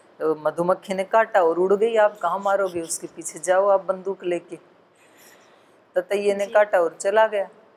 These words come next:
Speaker 1: बिच्छू ने काटा और घुस गया उसमें बिल में, सांप ने काटा और भाग गया, तो आप उसको मार भी नहीं सकते। कभी तो ऐसे भी होता है ना,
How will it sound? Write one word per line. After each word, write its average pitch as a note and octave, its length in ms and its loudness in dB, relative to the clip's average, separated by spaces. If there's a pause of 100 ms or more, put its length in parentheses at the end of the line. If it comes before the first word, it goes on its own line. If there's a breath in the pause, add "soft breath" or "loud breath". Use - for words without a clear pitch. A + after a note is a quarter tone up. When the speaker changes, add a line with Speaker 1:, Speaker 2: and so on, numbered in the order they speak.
(480)
Speaker 1:
बिच्छू - 300 -6
ने G#3 120 0
काटा G3 360 4
और G#3 140 2
घुस C#3+ 380 -10
गया G#3 220 2
उसमें G3 320 -8 (320)
बिल E3+ 180 -4
में, D#3+ 200 -18 (1600)
सांप F#3 360 0
ने G3 120 -4
काटा F#3+ 340 2
और D3 160 0
भाग C#3+ 280 -8
गया, F#3 280 0 (120)
तो D#3+ 60 -6
आप D#3+ 220 -2
उसको - 260 -12
मार E3+ 260 -2
भी G3 120 -8
नहीं F3+ 140 -14
सकते। E3 360 -14
कभी D3 280 -10
तो E3 140 -4
ऐसे E3 300 -4
भी E3+ 120 -8
होता D#3 320 -6
है F#3+ 140 -12
ना, G#3+ 120 -20